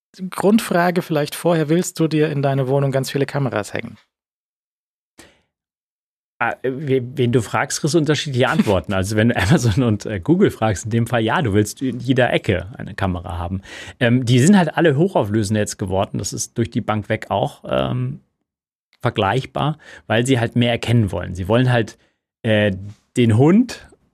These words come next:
Speaker 2: von der Nachbarskatze unterscheiden, dass du, wie gesagt, irgendwie, du, das Beispiel war irgendwie, du hast deinem Hund kein Essen gegeben, gib mal deinem Hund wieder mehr irgendwie Essen oder so.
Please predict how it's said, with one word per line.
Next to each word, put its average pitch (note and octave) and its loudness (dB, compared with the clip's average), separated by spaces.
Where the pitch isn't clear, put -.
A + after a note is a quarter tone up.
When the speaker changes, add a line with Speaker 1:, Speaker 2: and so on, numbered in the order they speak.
Speaker 2:
von C3+ 2
der B2+ 4
Nachbarskatze A#2+ -2
unterscheiden, F2+ 0
dass F#2 -6
du, A2+ -4
wie A#2 0
gesagt, A2+ 0
irgendwie, G#2 -2
du, A#2+ -6
das - -20
Beispiel A2+ 0
war G#2+ 2
irgendwie, G#2+ 2
du G#2 2
hast A2 0
deinem G#2 0
Hund A#2+ 0
kein G#2 -2
Essen A2 0
gegeben, F#2+ -2
gib A#2 -4
mal G#2 0
deinem G2 0
Hund A2+ 0
wieder G2 -2
mehr G2 -2
irgendwie G2 -4
Essen A2 -2
oder F2+ -4
so. F#2 -4